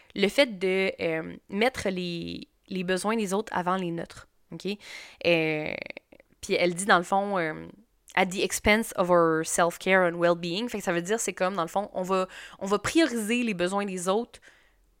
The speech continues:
puis on va souffrir un peu de ça nous-mêmes. Notre,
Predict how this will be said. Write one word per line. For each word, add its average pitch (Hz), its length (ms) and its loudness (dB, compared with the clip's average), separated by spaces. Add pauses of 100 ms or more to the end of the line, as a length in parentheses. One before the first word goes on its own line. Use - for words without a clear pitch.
(400)
puis - 160 0
on 185 80 2
va 185 120 0
souffrir 226 520 0
un 185 80 2
peu 214 180 -4
de 180 160 0
ça 202 260 -2
nous-mêmes. 190 460 -2
Notre, 175 560 -2